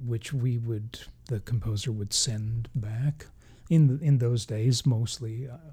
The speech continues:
I, we always said, you know, "Don't send us the final inked copy. Please keep us in the loop. Send us pen-, pencil sketches, whatever you've got." And, um, often,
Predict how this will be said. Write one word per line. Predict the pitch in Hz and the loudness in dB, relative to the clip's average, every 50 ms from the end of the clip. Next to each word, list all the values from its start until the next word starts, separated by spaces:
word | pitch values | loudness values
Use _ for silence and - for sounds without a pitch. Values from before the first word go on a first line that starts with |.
| - - | -12 -10
I, | 135 131 | -10 -2
we | - 123 135 120 | 0 2 4 4
always | 110 110 107 - | 4 4 2 0
said, | - 120 101 104 - - - - - - - - - | 0 -2 -2 -4 -4 -8 -14 -18 -18 -18 -18 -10 -8
you | 131 | -6
know, | 107 95 85 - | -6 -6 -6 -4
"Don't | - 107 117 123 117 - | 0 4 4 4 4 4
send | - - - 107 107 101 | 2 0 0 0 -2 -2
us | 104 101 101 - - | -2 -2 -2 -2 -2
the | - 101 | -4 -6
final | - - - 104 98 101 104 101 98 104 107 - - - - - | -8 -8 -8 -6 -4 -4 -4 -4 -6 -6 -8 -8 -10 -16 -6 0
inked | 208 165 151 143 110 - - - - | 4 6 6 6 6 4 -2 -12 -14
copy. | - - - 117 107 - - 107 104 151 - - | -10 -6 -6 -6 -6 -6 -10 -14 -16 -16 -16 -8
Please | - 147 131 120 120 117 - - - - | -4 -2 -2 0 -2 -2 -4 -8 -10 -10
keep | - - 185 185 - 160 | 4 6 6 8 10 8
us | 180 - - - | 8 8 6 4
in | 175 147 | 4 4
the | 143 139 | 4 4
loop. | 127 117 117 135 131 - - - - 220 226 208 185 - | 2 2 2 2 0 0 -2 -4 -2 0 2 2 2 2
Send | - - 160 151 139 | 2 4 4 6 4
us | 147 139 - | 4 2 2
pen-, | - - 143 143 123 - - - - | 2 2 4 4 4 2 -4 -8 -2
pencil | - 147 151 147 - 143 131 | 2 2 2 2 0 -2 -4
sketches, | 113 - - 135 113 107 - 135 120 113 117 117 110 - | -4 -2 -2 -2 -2 -2 -2 -2 -2 0 -2 -2 -4 -4
whatever | 123 110 110 113 107 110 120 | -6 -6 -6 -6 -6 -6 -6
you've | 113 110 104 - | -6 -6 -8 -8
got." | - 120 104 113 113 - - - - - - - - - - - - | -8 -6 -6 -6 -8 -10 -12 -16 -18 -18 -16 -16 -16 -14 -12 -6 0
And, | 151 143 135 135 131 131 123 135 | 2 4 4 4 4 4 4 4
um, | 135 135 131 127 135 127 120 - - - - - - _ _ - - - - - - - - - - - - - - - - - - - - - | 2 4 4 4 2 2 0 -4 -12 -20 -20 -20 -20 _ _ -20 -20 -20 -20 -20 -20 -20 -20 -20 -20 -20 -20 -20 -20 -20 -20 -20 -18 -16 -8 -4
often, | 143 120 104 - - - 131 123 127 120 120 | -2 -2 -2 -2 -2 0 0 2 2 0 0